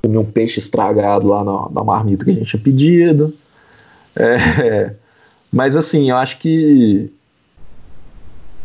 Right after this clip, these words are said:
principalmente todo o companheirismo que rolou na oficina, assim, sabe? É, de virar à noite,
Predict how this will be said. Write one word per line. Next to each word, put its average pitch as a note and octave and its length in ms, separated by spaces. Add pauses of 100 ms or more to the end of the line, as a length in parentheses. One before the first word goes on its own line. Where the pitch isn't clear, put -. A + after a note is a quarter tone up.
(400)
principalmente D3 1700 (340)
todo C3 180
o D3+ 40
companheirismo C#3+ 720
que C#3 140
rolou B2+ 680 (360)
na A#2 180
oficina, A#2+ 640
assim, B2+ 260
sabe? C#3 360 (760)
É, G2 760 (1000)
de G2+ 320
virar G#2+ 300
à G#2 40
noite, G#2 1080